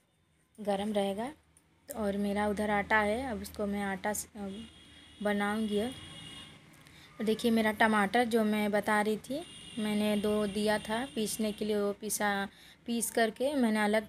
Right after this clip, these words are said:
रख दिया कटोरा में। तो वही अब उसको मैंने मसाला भुना, तो उसमें मैं टमाटर भी डाल दूँगी ताकि वो भी अच्छे से मसाला में मिक्स हो जाएगा और भुना जाएगा अच्छे से उसको भी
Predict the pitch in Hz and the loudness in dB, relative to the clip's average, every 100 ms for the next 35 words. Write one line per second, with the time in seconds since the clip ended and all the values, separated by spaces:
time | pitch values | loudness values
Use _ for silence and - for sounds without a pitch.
0 | - 220 214 202 214 208 214 202 208 202 | -4 2 2 2 2 2 2 2 2 2
1 | 196 247 311 _ _ _ _ - 202 202 | 0 -2 -6 _ _ _ _ -6 -2 0
2 | 196 214 208 196 190 - 226 220 208 208 | 2 2 0 -2 -6 -4 0 2 2 0
3 | 196 - 202 202 214 302 - - 208 202 | 0 0 2 2 0 -4 -10 -12 -6 -2
4 | 214 220 214 202 - 214 214 202 202 240 | -2 0 -2 -2 -2 -4 -4 -4 -4 -4
5 | 220 202 190 202 202 208 208 202 202 202 | -4 -4 -2 -4 -2 0 2 2 2 0
6 | 202 220 208 202 220 208 196 214 196 - | -2 -2 -2 -2 -2 0 0 0 0 0
7 | 226 - 208 226 226 196 208 196 208 214 | 0 2 0 2 0 2 2 4 2 2
8 | 202 208 - 208 202 202 202 233 190 170 | 0 -2 -2 0 2 4 4 4 2 0
9 | 202 202 208 202 196 196 190 - 196 - | 2 4 4 4 2 2 0 -2 -2 -2
10 | 233 277 - - - - - - 208 - | -4 -6 -14 -20 -20 -20 -16 -6 -4 -2
11 | 220 190 240 | -2 -2 -2